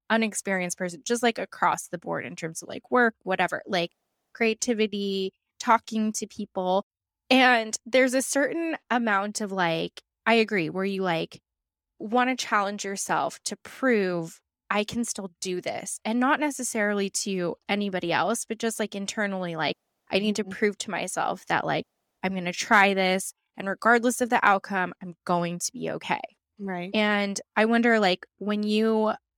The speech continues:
Speaker 1: experience those junctions in life, like, especially, like, trying something new like volleyball or modeling, or even, like, your foray into copywriting a little later on, do you have, like, any mantras or, like, like,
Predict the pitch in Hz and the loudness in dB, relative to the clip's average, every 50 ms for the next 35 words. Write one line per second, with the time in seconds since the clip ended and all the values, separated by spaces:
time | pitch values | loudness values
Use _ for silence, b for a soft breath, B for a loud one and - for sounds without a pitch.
0 | _ - 214 208 - - - - 214 208 208 208 208 208 - _ - 196 190 185 | _ -6 -6 -6 -6 -10 -4 -2 0 0 0 -2 -4 -6 -10 _ -2 0 0 0
1 | 185 175 - - - 175 165 175 175 - - 202 196 196 190 - 196 190 180 170 | 0 -4 -6 -6 -4 -4 -4 -4 -6 -8 -8 -8 -8 -8 -8 -8 -8 -6 -4 -2
2 | 165 160 156 165 170 - - 165 156 143 - - _ _ _ _ _ - 196 185 | -2 0 0 -2 -4 -4 -4 -4 -4 -4 -4 -8 _ _ _ _ _ -4 -4 -2
3 | - - 175 170 - - 185 185 180 170 151 160 160 _ _ _ _ - - - | 0 0 0 0 0 -2 -2 -2 0 0 0 0 -2 _ _ _ _ -12 -6 -2
4 | 185 165 156 165 180 - - 180 170 - 170 175 175 175 185 185 175 156 147 - | 0 0 0 0 -2 -8 -10 -12 -8 -6 -6 -4 -2 0 0 0 0 0 -2 -4
5 | - - 135 123 127 147 165 170 165 160 156 151 - - - 175 170 170 165 160 | -6 -4 -2 -2 0 -2 -2 -2 -2 -2 0 -2 -2 -4 -6 -6 -4 -2 0 0
6 | 165 160 165 160 160 156 156 151 156 165 - _ _ _ _ _ - 208 - 214 | 2 0 0 -2 -4 -4 -4 -4 -4 -6 -8 _ _ _ _ _ -2 -2 2 2
7 | 233 233 269 254 240 220 214 - - 180 185 - - 196 185 175 165 165 160 - | 4 4 4 4 4 2 0 0 -2 -2 -2 -2 -2 0 0 2 0 0 -2 -6
8 | 170 175 - 175 - - - 196 214 233 254 254 214 180 170 170 170 170 170 170 | -8 -8 -8 -10 -10 -6 -2 -2 0 0 2 2 2 2 2 0 -2 -4 -4 -4
9 | 165 175 170 175 175 175 175 170 170 - - - 196 196 170 - _ _ _ _ | -4 -4 -4 -4 -2 -2 -4 -4 -4 -4 -4 -2 0 0 -2 -2 _ _ _ _
10 | _ _ _ _ _ - - 196 208 220 196 202 196 208 208 233 247 233 226 220 | _ _ _ _ _ -12 -6 -4 -2 -2 0 4 4 4 4 4 2 2 0 0
11 | 214 208 208 196 185 - _ _ _ _ - 185 170 160 160 165 - 180 175 165 | 0 0 -2 -2 -4 -6 _ _ _ _ -10 -4 -4 -2 -2 -2 -4 -4 -4 -4
12 | - 156 - - - - - - - - _ _ _ _ _ _ _ _ _ - | -4 -4 -4 -4 -4 -4 -4 -6 -8 -12 _ _ _ _ _ _ _ _ _ 2
13 | 202 196 165 - - | 4 4 4 0 -6